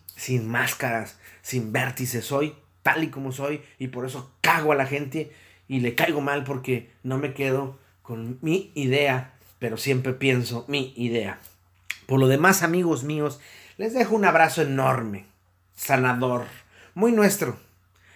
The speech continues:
Búsquenme en las redes sociales, soy Marco Antonio Mesa Flores en todas. En Facebook mi foto de perfil es Buda, Jesús y Krishna en un puente. Así. Y la foto de atrás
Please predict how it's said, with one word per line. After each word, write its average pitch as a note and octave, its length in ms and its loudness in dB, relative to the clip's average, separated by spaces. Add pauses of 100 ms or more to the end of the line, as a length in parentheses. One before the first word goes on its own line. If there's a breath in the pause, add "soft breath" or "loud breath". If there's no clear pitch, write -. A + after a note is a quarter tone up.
(120 soft breath)
Búsquenme D#3 320 0
en C#3 80 0
las C3 80 4
redes D3 200 6
sociales, C#3 540 0
soy D3 260 -4
Marco C#3 300 -2
Antonio D#3 560 0
Mesa D3+ 380 -2
Flores C3 420 -2
en A2+ 160 -8
todas. A#2 460 -10 (260 loud breath)
En D3+ 180 2
Facebook F#3+ 480 6
mi F3 120 0
foto - 240 -4
de - 80 -6
perfil D#3 260 -2
es C3+ 160 -4
Buda, E3 420 -2
Jesús C3+ 380 -6
y C#3+ 100 -6
Krishna C3 280 -2
en C3 80 0
un B2+ 100 0
puente. A#2+ 380 -4 (680 soft breath)
Así. G#3+ 320 -4 (300)
Y F#3 80 4
la E3+ 100 6
foto F3+ 240 0
de F#3 60 6
atrás G3+ 420 4